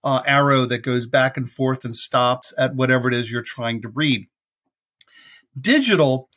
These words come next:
is a little bit different because it, it's more, it's more accurate. It, it, down to three decimal places in some cases. Yes, I know that's a little bit of overkill, but,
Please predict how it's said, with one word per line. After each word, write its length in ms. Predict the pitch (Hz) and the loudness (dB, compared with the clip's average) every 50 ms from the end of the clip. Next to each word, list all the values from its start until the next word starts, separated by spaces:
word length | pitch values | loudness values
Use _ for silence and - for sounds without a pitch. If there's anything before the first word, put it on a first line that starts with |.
| _ - - | _ -6 -2
is 160 | 160 151 135 | 0 0 2
a 80 | 135 139 | 2 2
little 280 | 139 143 175 185 208 | 4 4 4 2 2
bit 260 | 185 202 185 139 - - | 2 0 0 -2 -2 -2
different 440 | 180 165 151 - - 131 117 117 | 0 0 0 0 -2 -6 -4 -4
because 440 | - 135 131 - 139 139 131 123 123 | -6 -6 -6 -4 -2 0 0 0 0
it, 140 | 139 139 127 | -2 -2 -2
it's 220 | 143 135 131 - 143 | -2 -4 -4 -4 -2
more, 520 | 139 139 143 143 156 160 170 170 165 165 _ _ - | 0 2 2 2 2 4 2 2 2 0 _ _ -10
it's 220 | 156 131 - - | -10 -10 -8 -4
more 220 | 151 151 151 156 - - | -2 -2 -2 -2 0 0
accurate. 600 | 139 135 135 131 131 - 135 113 104 - - - _ _ _ _ _ _ _ _ - 101 - - | 2 2 2 0 0 -4 -4 -4 -4 -6 -8 -14 _ _ _ _ _ _ _ _ -18 -12 -6 -2
It, 260 | 135 139 131 131 - | -2 -2 -2 -2 -4
it, 240 | 147 139 135 - 143 | -4 -4 -4 -2 2
down 260 | 143 147 156 156 143 | 4 4 4 4 4
to 180 | 143 131 127 | 4 2 2
three 280 | 123 - - 139 151 147 | 2 -2 -2 0 0 2
decimal 360 | 139 165 165 160 - 143 127 | 4 4 2 2 0 -4 -4
places 560 | 123 - 131 123 123 120 - 131 120 110 120 | -2 0 0 0 0 -2 -4 -8 -8 -8 -8
in 100 | 113 110 | -10 -10
some 300 | 113 - - 135 135 139 | -8 -6 -2 -2 -2 -2
cases. 560 | 131 - 120 117 117 117 - 120 117 113 117 113 | -2 -2 -4 -4 -6 -6 -8 -8 -8 -8 -6 -6
Yes, 240 | 104 110 110 - | -4 -4 -4 -2
I 100 | 120 110 | -2 -2
know 220 | 117 117 117 117 117 | -2 -2 -2 -2 0
that's 280 | 110 123 120 120 - | 0 0 0 0 -2
a 80 | 131 117 | -4 -4
little 240 | 120 147 202 220 233 | -2 -2 -2 -2 -2
bit 140 | 190 220 214 | 0 0 0
of 80 | 214 | 2
overkill, 720 | 262 269 269 247 247 233 - - 220 202 196 196 196 185 156 | 2 2 2 2 0 -2 -2 0 2 4 4 4 4 2 2
but, 260 | 156 151 151 147 | 4 4 4 2